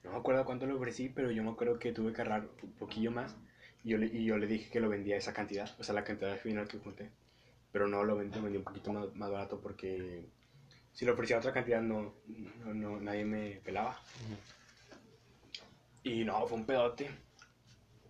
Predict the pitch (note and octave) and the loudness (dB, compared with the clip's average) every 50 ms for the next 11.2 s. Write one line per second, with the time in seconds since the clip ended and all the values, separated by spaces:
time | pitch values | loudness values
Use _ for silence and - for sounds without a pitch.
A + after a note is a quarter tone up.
0 | - - - - - - - - A#2+ A#2 A2+ G#2+ G#2+ A2 G#2+ A2 A2+ A2 G#2+ A2 | -20 -20 -20 -20 -20 -20 -12 -6 0 2 2 4 4 4 4 4 4 4 2 2
1 | A#2 B2+ C3+ C3 B2+ C3 - - - - - - - - - _ - - - - | 4 4 4 2 2 -2 -6 -14 -18 -20 -20 -20 -20 -20 -20 _ -20 -20 -20 -20
2 | - - - - - - - - A#2 B2 C#3+ E3+ E3 F3 E3 D#3 C#3+ C3 C3+ B2+ | -20 -20 -20 -20 -20 -18 -8 0 4 6 6 6 4 4 2 4 2 4 4 4
3 | C3 C3+ C3+ - C#3+ C#3+ D3 C#3+ - - - - - - - - - - - - | 4 2 2 2 0 0 0 -2 -6 -12 -18 -20 -20 -20 -20 -18 -18 -18 -20 -20
4 | - - - - - - - B2 B2+ B2 B2+ B2+ B2 A#2+ A2 G#2+ G2+ - - - | -20 -20 -20 -6 -4 0 2 4 4 6 4 4 4 4 4 2 0 -2 -8 -14
5 | - - - - - - _ _ - - - - - - - _ - _ _ - | -18 -20 -20 -20 -20 -20 _ _ -20 -20 -20 -20 -20 -20 -20 _ -20 _ _ -20
6 | - - - _ - - - _ _ - _ _ - - _ - - - - - | -20 -20 -20 _ -20 -20 -20 _ _ -20 _ _ -20 -20 _ -20 -20 -20 -20 -16
7 | - - - - - A#2+ A#2 A2+ A2+ A2 A2 - - G#2+ G#2 G2+ G2 F#2 - - | -14 -14 -12 -4 0 2 4 4 4 2 2 -2 -4 -4 -4 -4 -4 -6 -8 -12
8 | - - - - - - - - - - - - - - - - - G2 G2 G#2 | -14 -14 -14 -16 -18 -20 -20 -20 -20 -20 -20 -20 -20 -20 -14 -10 -8 -6 -6 -4
9 | G#2 A2+ G#2+ G2+ G#2+ G#2+ G2+ G2+ - G#2 A2 A#2 A2 - - - G#2+ G#2+ A2 G#2+ | -4 -4 -4 -4 -4 -6 -6 -6 -8 -10 -8 -8 -8 -8 -8 -8 -6 -4 -4 -4
10 | - - - - - - - - - - - - - - - - A2 - - - | -2 0 0 0 0 -2 -4 -6 -6 -12 -16 2 4 4 4 4 -4 -4 -2 -2
11 | - - - - | -2 -2 -10 -14